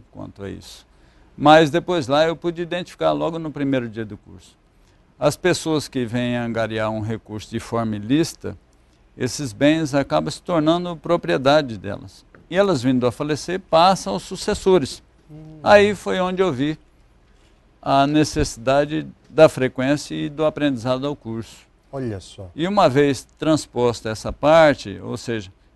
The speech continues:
Speaker 1: feito o inventário, os bens passam para terceiros. E aí
Speaker 2: A
Speaker 1: fica
Speaker 2: justiça
Speaker 1: mais difícil.
Speaker 2: Mas a justiça pode ainda reaver esses bens oriundos de crimes como tráfico de drogas, corrupção,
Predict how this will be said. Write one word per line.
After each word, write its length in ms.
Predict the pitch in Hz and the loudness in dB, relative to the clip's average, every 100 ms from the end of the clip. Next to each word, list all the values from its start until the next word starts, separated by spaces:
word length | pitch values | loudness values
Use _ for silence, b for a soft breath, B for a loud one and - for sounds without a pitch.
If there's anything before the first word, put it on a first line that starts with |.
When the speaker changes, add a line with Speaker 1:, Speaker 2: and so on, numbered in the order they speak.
| _ | _
Speaker 1:
feito 260 | 147 143 147 | -4 -4 0
o 40 | |
inventário, 560 | 143 131 139 131 156 180 | 0 0 -2 0 0 -2
os 100 | 135 | -4
bens 260 | 127 175 | -6 -8
passam 380 | - 185 180 - - | -6 -4 -4 -6 -6
para 240 | 185 185 | -4 -4
terceiros. 680 | 175 202 - 165 151 - _ b b | -2 -2 -2 -2 -4 -6 _ b b
E 100 | 165 | 6
aí 60 | 165 | 10
Speaker 2:
A 60 | |
Speaker 1:
fica 100 | 185 | 10
Speaker 2:
justiça 300 | 170 185 190 | 8 2 2
Speaker 1:
mais 260 | 180 185 214 | 4 4 4
difícil. 500 | 233 - 165 147 - _ _ _ | -2 -10 -10 -10 -16 _ _ _
Speaker 2:
Mas 240 | 170 165 165 | -2 0 0
a 80 | |
justiça 380 | 165 - 180 - | -4 -2 0 0
pode 540 | 135 _ 180 240 180 170 | -4 _ 8 8 8 2
ainda 460 | 139 147 135 120 B B B | 4 2 2 0 B B B
reaver 560 | 98 180 220 143 160 160 | 4 10 10 10 4 0
esses 240 | - 113 | -4 -6
bens 320 | 107 151 147 | -2 -2 0
oriundos 600 | 135 123 131 131 113 - b b b | 0 2 0 0 -4 -8 b b b
de 160 | 117 117 | -12 -10
crimes 440 | - 139 139 123 | -2 0 2 0
como 200 | - 120 | -4 -4
tráfico 380 | 101 127 123 - | 2 2 2 -2
de 80 | 104 | -10
drogas, 800 | 113 131 127 117 104 104 95 - | 0 4 6 4 2 -4 -6 -10
corrupção, 760 | - 120 - - 123 131 127 | -6 -6 -6 -6 0 2 2